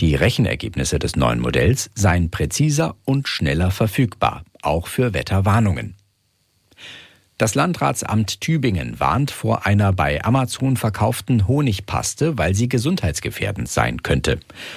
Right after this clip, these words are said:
Auf dem Portal Lebensmittelwarnung punkt de schreibt die Behörde, die Paste enthalte ein verstecktes Potenzmittel.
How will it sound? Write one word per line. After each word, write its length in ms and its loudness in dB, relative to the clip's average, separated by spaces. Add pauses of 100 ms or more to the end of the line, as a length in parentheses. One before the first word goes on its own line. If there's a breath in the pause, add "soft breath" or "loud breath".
(140)
Auf 240 2
dem 160 0
Portal 420 2
Lebensmittelwarnung 1160 2
punkt 60 0
de 400 2
schreibt 560 -2
die 40 2
Behörde, 460 2 (320 loud breath)
die 120 0
Paste 440 -2
enthalte 560 0
ein 160 2
verstecktes 680 0
Potenzmittel. 880 -2